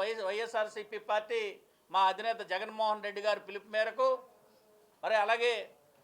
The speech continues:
మరి మండలి పక్ష నేత బొత్స సత్యనారాయణ గారి ఆధ్వర్యంలో అలాగే కురసాల కన్నబాబు గారు కోఆర్డినేటర్ ఆధ్వర్యంలో మరి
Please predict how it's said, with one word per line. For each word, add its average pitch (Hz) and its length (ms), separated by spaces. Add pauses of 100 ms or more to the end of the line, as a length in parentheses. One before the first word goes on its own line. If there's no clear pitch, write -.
(260)
మరి 202 200 (440)
మండలి 220 460 (680)
పక్ష 196 160 (140)
నేత 233 220 (460)
బొత్స 226 300
సత్యనారాయణ 214 420
గారి 202 180
ఆధ్వర్యంలో 226 480 (640)
అలాగే 226 280 (100)
కురసాల 226 360
కన్నబాబు 214 380
గారు 214 200
కోఆర్డినేటర్ 214 500 (240)
ఆధ్వర్యంలో 214 500 (560)
మరి 185 120